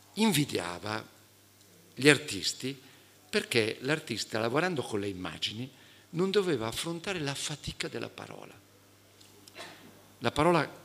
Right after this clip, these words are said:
che stancava molto, eh?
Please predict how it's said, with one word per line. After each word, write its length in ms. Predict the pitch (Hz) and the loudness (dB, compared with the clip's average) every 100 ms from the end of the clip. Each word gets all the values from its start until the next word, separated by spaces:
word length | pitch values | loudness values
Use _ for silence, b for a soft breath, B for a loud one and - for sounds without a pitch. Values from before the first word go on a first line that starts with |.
| - | -2
che 100 | 123 | 2
stancava 680 | - - 120 110 156 143 123 | 2 2 0 2 2 4 4
molto, 760 | 131 135 110 95 - 95 87 - - B B B - | 4 4 2 -2 -4 -2 -4 -12 -20 B B B -10
eh? 240 | 113 110 | -8 -10